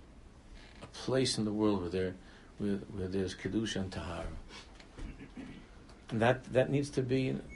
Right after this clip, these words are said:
the, the cornerstone of, of here, of our Beis Medrash and the Shul, and of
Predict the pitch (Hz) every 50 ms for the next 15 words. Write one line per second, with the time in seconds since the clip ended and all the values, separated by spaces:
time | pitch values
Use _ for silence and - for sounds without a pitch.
0 | - - - - - 104 104 104 - 110 113 117 - - 123 123 - - - -
1 | 127 127 139 131 - - 135 127 131 131 135 127 107 - - 120 117 - - -
2 | - - - - 90 92 98 104 113 107 - - - - - - - - - -
3 | - - 107 - - - - - 80 80 78 - 67 - - - -